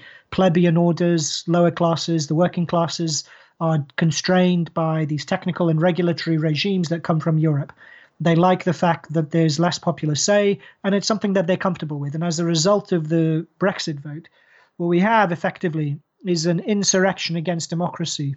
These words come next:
by the middle classes in Britain, by significant sections, in fact, the majority of the elite,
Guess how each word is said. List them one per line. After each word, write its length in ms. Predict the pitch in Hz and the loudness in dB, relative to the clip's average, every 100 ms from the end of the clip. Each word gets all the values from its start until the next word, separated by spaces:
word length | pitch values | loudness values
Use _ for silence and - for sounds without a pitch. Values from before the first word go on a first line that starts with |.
| _ | _
by 500 | 165 160 165 160 156 | 0 2 4 4 2
the 60 | 160 | 2
middle 220 | 160 165 | 2 2
classes 440 | 160 175 165 180 156 | 2 2 2 0 0
in 120 | 143 | 0
Britain, 480 | 165 165 180 175 - - - - - | 0 -2 -2 -4 -6 -18 -20 -20 -4
by 500 | 143 175 170 170 165 | 2 6 6 6 4
significant 760 | 170 160 175 180 185 175 165 160 | 4 2 6 6 4 0 0 2
sections, 840 | - - 175 170 165 147 - - _ _ _ | -2 0 -2 0 0 -2 -6 -8 _ _ _
in 80 | 175 | -4
fact, 220 | 151 165 | -2 -2
the 60 | 170 | 2
majority 540 | 160 139 185 185 180 | 2 4 4 2 0
of 100 | 165 | -2
the 120 | 151 151 | 0 -2
elite, 400 | 156 175 - | 0 -2 -4